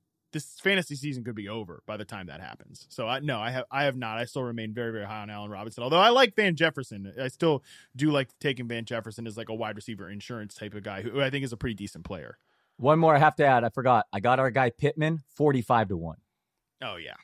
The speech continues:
Speaker 1: I mean, dude, let's go. Michael Pittman season is
Speaker 2: I'm already spending
Speaker 1: full,
Speaker 2: that
Speaker 1: full
Speaker 2: money.
Speaker 1: effect.
Speaker 2: Yeah, I'm already
Speaker 1: Yeah.
Speaker 2: spending
Speaker 1: Oh,
Speaker 2: that
Speaker 1: yeah,
Speaker 2: money.
Speaker 1: yeah.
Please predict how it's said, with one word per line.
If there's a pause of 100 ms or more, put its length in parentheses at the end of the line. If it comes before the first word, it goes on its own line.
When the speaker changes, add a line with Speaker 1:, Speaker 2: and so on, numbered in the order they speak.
Speaker 1:
I
mean, (400)
dude,
let's
go.
Michael
Pittman
season
is
Speaker 2:
I'm
already
spending
Speaker 1:
full,
Speaker 2:
that
Speaker 1:
full
Speaker 2:
money.
Speaker 1:
effect. (220)
Speaker 2:
Yeah,
I'm
already
Speaker 1:
Yeah.
Speaker 2:
spending
Speaker 1:
Oh,
Speaker 2:
that
Speaker 1:
yeah,
Speaker 2:
money.
Speaker 1:
yeah.